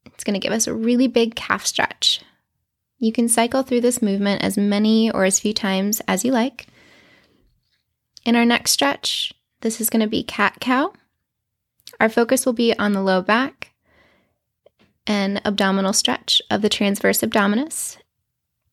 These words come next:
and the erector spinae, which are muscles along the spine.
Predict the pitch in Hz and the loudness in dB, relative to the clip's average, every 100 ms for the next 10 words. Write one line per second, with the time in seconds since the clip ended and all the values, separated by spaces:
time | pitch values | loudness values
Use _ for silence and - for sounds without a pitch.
0 | _ _ 214 214 214 208 202 202 202 214 | _ _ 0 2 4 4 4 2 0 -2
1 | - - - - - - - 208 202 190 | 0 -2 -4 -6 -6 -6 -6 -2 -2 -2
2 | - 208 214 208 202 214 - - - | -2 -2 -2 -2 -2 -2 -4 -6 -8